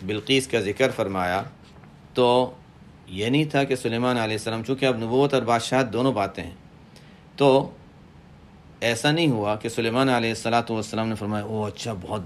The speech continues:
بڑی بات کہہ دی، یہ تو بہت اہم ہو گیا، یہ تو بہت اہم بات بتا دی۔" نہیں، فرمایا کہ "ٹھیک ہے، عذر تو تمہارا ٹھیک ہے، لیکن دیکھنا یہ ہے کہ یہ بات سچی بھی ہے، غلط ہے،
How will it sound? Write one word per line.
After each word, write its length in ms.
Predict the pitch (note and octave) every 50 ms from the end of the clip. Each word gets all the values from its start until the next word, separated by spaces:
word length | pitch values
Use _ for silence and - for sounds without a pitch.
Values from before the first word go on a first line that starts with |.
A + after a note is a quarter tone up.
| D#2
بڑی 180 | D#2 G2 A#2+ A#2+
بات 280 | A2+ A#2+ A#2+ A2+ - -
کہہ 160 | A#2 A2+ A2+
دی، 180 | G#2+ A#2 A2
یہ 60 | A2 G#2
تو 80 | F#2+ G#2
بہت 320 | F#2+ F#2+ G#2 G#2+ - -
اہم 220 | A2 A2+ C3+ C3+ C3+
ہو 200 | A#2+ B2 B2 A#2
گیا، 200 | A2+ A2+ A2+ G#2+ - - - - - - - - - - - - - - - - - -
یہ 100 | - G#2
تو 80 | - A#2
بہت 280 | - A2+ A#2+ A#2+ A#2+
اہم 220 | A#2 A#2 C#3 C#3 C#3
بات 160 | C3 C3 B2
بتا 320 | A2 G#2+ A#2 - B2 B2
دی۔" 160 | A#2+ A2+ A#2+ A#2 - - - - - - - - - - - - -
نہیں، 380 | - G2+ G#2+ A2 G#2+ F#2+ F2 D#2 -
فرمایا 460 | F#2 G2 F#2+ G2+ G2+ G#2 G#2 A#2 C3
کہ 160 | C3 - C3 -
"ٹھیک 260 | - - D#3 C#3+ -
ہے، 180 | F#2+ F2 F#2+ - C3 - - - - - - - - - - - - - - - - -
عذر 240 | G#2+ G2+ B2 C#3
تو 120 | C3 C3+ C3+
تمہارا 340 | C3+ C3 B2 A#2 A#2+ B2 C3
ٹھیک 320 | B2+ - C3 B2+ - -
ہے، 80 | G2 F#2
لیکن 440 | F#2 G2+ G2+ - B2+ C3 C3 C3 C3 - - - - F2 E2
دیکھنا 320 | D2+ G#2 G#2+ - - C#3 D3
یہ 200 | D3 C#3 C3 B2+
ہے 140 | C3+ C#3+
کہ 140 | D3 C#3+ -
یہ 140 | B2+ B2 B2
بات 300 | G#2 G#2 A#2+ B2 C3+ -
سچی 380 | - - G2+ G2 - - A#2 A2+
بھی 180 | G#2 B2 B2+
ہے، 180 | D#3 - D#3+ C3 A#2
غلط 300 | B2+ A#2+ A#2 G2+ -
ہے، 60 | -